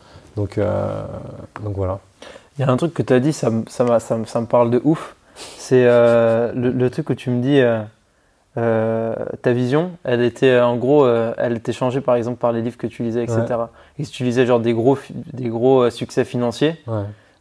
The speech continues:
Speaker 2: euh, ta vision en gros, euh, elle changeait et tu recherchais quelque part un peu un succès financier quelque part. Et ça, c'est un truc que je vis personnellement et, et, euh,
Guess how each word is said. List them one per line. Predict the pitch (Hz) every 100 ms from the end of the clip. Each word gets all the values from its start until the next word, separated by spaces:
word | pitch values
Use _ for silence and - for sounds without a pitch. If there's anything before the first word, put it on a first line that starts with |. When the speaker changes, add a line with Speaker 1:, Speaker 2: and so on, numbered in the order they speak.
| -
Speaker 2:
euh, | 117 113 110 110
ta | 120
vision | 117 117 143
en | 135
gros, | 120 143 139
euh, | 120 113
elle | - 117
changeait | - 131 131 151 135
et | 120
tu | -
recherchais | - - 117 131
quelque | 127 110
part | 120 139
un | 131
peu | 117
un | 135 123
succès | 127 - 123
financier | - 123 117 -
quelque | - 110
part. | 120 127 - _ _ - _
Et | 120
ça, | -
c'est | 143
un | 120
truc | 117
que | 127
je | 117
vis | 113
personnellement | 113 123 - 127 139 165
et, | 139 123 123
et, | 123 123
euh, | 117 113